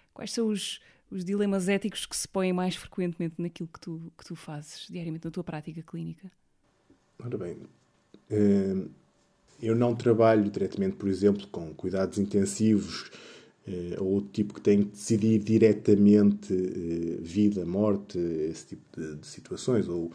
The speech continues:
Speaker 2: ou cirurgia, fazer ou não fazer. Eh, aqui as grandes questões que, que me surgem no dia-a-dia é com o aproximar do fim de vida destes doentes que perderam um bocadinho a sua identidade.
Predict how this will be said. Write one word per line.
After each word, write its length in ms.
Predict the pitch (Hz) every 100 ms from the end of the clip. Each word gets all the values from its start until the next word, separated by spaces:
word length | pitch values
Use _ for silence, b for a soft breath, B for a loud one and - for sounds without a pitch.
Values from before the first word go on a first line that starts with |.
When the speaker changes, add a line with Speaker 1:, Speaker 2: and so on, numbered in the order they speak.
| B B -
Speaker 2:
ou 100 | 90
cirurgia, 760 | - 98 95 87 95 113 98 90 85 82 55
fazer 440 | - - 87 98 90
ou 60 | 85
não 140 | 82
fazer. 460 | - 92 101 107 - B B B B B _ _
Eh, 420 | 101 104 107 107 127
aqui 320 | 123 - 135
as 140 | 123
grandes 340 | 117 120 117 -
questões 460 | - - 107 101
que, 580 | - - 101 92 92 - - _ _
que 120 | -
me 140 | 104 98
surgem 500 | - 123 113 98 95
no 160 | 101
dia-a-dia 680 | 101 107 104 98 104 104 110 107
é 120 | 104
com 220 | - 117
o 40 |
aproximar 640 | 117 120 113 - 117 117 113
do 120 | 110
fim 260 | - 127 117
de 100 | 104
vida 280 | 113 110 104
destes 400 | 110 104 - 107
doentes 380 | 110 110 104 -
que 100 | -
perderam 400 | 123 120 117 110
um 60 |
bocadinho 460 | 101 - 104 107 101
a 20 |
sua 220 | 92 107
identidade. 600 | 92 87 85 87 80 71